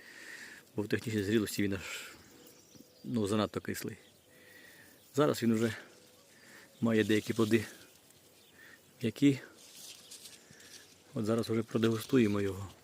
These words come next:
Це в нього технічна зрі-, зрілість була десь дня три тому ж вже. Зараз покажу, які він вже має спілі плоди. Ось такий він спілий.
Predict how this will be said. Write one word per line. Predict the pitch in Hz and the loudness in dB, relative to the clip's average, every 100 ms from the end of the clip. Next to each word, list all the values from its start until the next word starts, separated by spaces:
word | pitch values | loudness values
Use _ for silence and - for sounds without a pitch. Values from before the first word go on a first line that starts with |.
| - - 175 | -20 -14 -8
Це | - | -2
в | |
нього | 113 110 | 0 0
технічна | 113 120 120 | -2 -4 -2
зрі-, | 107 117 104 | 2 2 2
зрілість | 113 117 101 | 2 0 2
була | 107 107 | 2 0
десь | 101 - - | 0 -4 -6
дня | 98 107 | -2 0
три | 104 104 | 0 -4
тому | 101 95 87 | -4 -4 -4
ж | 98 | -8
вже. | 85 90 - - - - - - - - - - - 587 - - - - - 554 - - - - - - - | -8 -10 -16 -20 -20 -20 -20 -20 -20 -20 -20 -20 -20 -20 -20 -20 -20 -20 -20 -20 -20 -20 -20 -20 -20 -20 -6
Зараз | 113 104 | -4 -2
покажу, | - 101 107 | -2 0 4
які | 107 - | 4 4
він | 107 101 | 0 0
вже | 98 98 - - - - - - 539 - - - - - - - | -2 -6 -14 -14 -8 -4 0 -2 -4 -16 -20 -20 -20 -20 -20 -12
має | - 120 110 | -4 0 0
спілі | - 107 | 0 -2
плоди. | 101 104 95 80 - - - - - - - - - - _ _ - - _ _ _ - _ _ _ _ - - - - - - | 0 0 -2 -8 -14 -20 -20 -20 -20 -20 -20 -20 -20 -20 _ _ -20 -20 _ _ _ -20 _ _ _ _ -20 -20 -20 -20 -20 -14
Ось | - | -8
такий | - 113 110 | -2 2 2
він | 101 | 2
спілий. | - 139 113 | 2 4 4